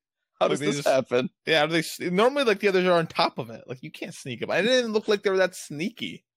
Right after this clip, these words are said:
Speaker 1: I know.
Speaker 2: Like, m-, maybe that's the whole play. Like, they, I, they don't expect the, anyway, anyway. They, uh, Dan decides to roll in alone to make contact.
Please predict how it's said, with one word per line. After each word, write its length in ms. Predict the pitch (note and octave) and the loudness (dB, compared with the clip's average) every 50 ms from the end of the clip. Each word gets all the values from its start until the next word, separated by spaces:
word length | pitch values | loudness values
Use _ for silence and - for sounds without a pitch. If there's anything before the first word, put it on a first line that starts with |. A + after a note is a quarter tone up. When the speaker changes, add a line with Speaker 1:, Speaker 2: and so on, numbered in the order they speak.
| _ - - | _ -2 0
Speaker 1:
I 160 | - E3+ G3 | 2 2 2
know. 300 | F#3+ A#3 C4+ D#4+ C#4+ D4 - - - - _ _ - | 2 2 4 4 4 2 0 -6 -18 -20 _ _ -6
Speaker 2:
Like, 260 | - - C3+ - C3 _ _ _ _ _ _ _ _ _ _ - _ _ - | -2 -2 -2 -2 -4 _ _ _ _ _ _ _ _ _ _ -20 _ _ -10
m-, 220 | D3 - C#3+ D#3+ E3 | -6 -4 -4 0 2
maybe 160 | F3 E3+ F3 | 2 4 4
that's 160 | F3 F#3+ - | 2 2 2
the 100 | - F3+ | 2 2
whole 160 | F3+ E3+ D#3 | 4 2 2
play. 380 | D3 - - D#3+ D#3+ G3 G3 C3 | -2 -2 0 0 2 2 2 0
Like, 200 | A2 A2+ A#2 - | 0 -2 -2 -2
they, 120 | B2 A#2 | -4 -2
I, 160 | - A#2+ C3+ | 0 0 0
they 200 | A#2+ G#2 F#3 C#3 | 0 0 -4 0
don't 140 | C3 C3+ C3 B2+ | 0 0 0 0
expect 380 | C3 - - - B2 B2+ - _ _ - | -4 -8 -4 -4 -4 -4 -4 _ _ -12
the, 160 | C3+ - - | -10 -4 0
anyway, 380 | - F3+ F3 D3+ G2+ - - _ _ _ _ _ _ _ - | 0 2 2 2 0 -4 -10 _ _ _ _ _ _ _ -20
anyway. 140 | - - - _ - - _ _ _ _ _ _ _ _ _ _ | -20 -20 -20 _ -20 -20 _ _ _ _ _ _ _ _ _ _
They, 160 | - A#2+ A#2 A2+ | -2 0 2 2
uh, 400 | A2+ A2+ A2+ A2+ A2+ A2 G#2+ F#2+ - - _ _ _ _ _ _ _ C#3 | 2 2 2 2 0 0 -2 -2 -6 -10 _ _ _ _ _ _ _ -6
Dan 180 | C3 D3+ D3+ D3+ | -2 -2 0 0
decides 260 | D#3+ F3 E3 D#3 - | 0 0 0 0 0
to 80 | - D3 | -4 -2
roll 320 | C3+ C#3 D3 D3+ E3 E3 | 0 2 2 2 2 0
in 220 | D#3+ D#3+ E3+ F3+ - | 0 -2 -6 -8 -8
alone 360 | - - D3+ D3+ D3 D3 D3 C#3+ | -6 -2 0 2 2 0 0 -4
to 60 | C#3 | -4
make 180 | C#3+ D3 - | -4 -4 -4
contact. 760 | - - C#3+ C3 C3+ C3 - D#3+ C3+ B2 A#2+ C3 - - _ | -4 -6 -6 -6 -6 -6 -6 -2 -2 0 -2 -2 -6 -10 _